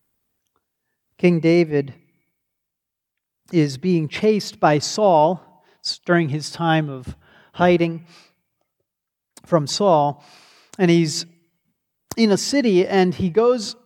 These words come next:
and inquires of the Lord, and he asks, "Will the men of Keilah surrender me into his hand?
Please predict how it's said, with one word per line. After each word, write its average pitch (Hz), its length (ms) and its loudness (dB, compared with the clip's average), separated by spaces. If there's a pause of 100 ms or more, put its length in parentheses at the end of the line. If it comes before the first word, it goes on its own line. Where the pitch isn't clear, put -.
(140)
and 185 140 0
inquires 208 500 0
of 175 140 -12
the 190 60 -10
Lord, 208 320 2
and 156 160 -6
he - 500 -8
asks, 208 480 -2
"Will 233 300 2
the 262 100 2
men 220 220 4
of 202 160 -2
Keilah 202 460 2
surrender 202 560 0
me 160 260 0
into 190 320 0
his 165 260 0
hand? 175 560 -4